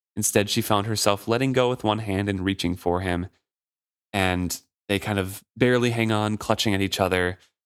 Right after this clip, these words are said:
And below her, the water seethed, but there was a concerted effort and yell to haul that bait over.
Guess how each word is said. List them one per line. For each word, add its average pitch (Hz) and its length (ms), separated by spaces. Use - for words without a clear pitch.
And 92 440
below 110 260
her, 107 140
the 101 100
water 95 320
seethed, 92 720
but 95 380
there 98 260
was 98 460
a 90 160
concerted 110 800
effort 127 500
and 101 160
yell 104 400
to 95 320
haul 110 300
that 98 180
bait 90 240
over. 92 400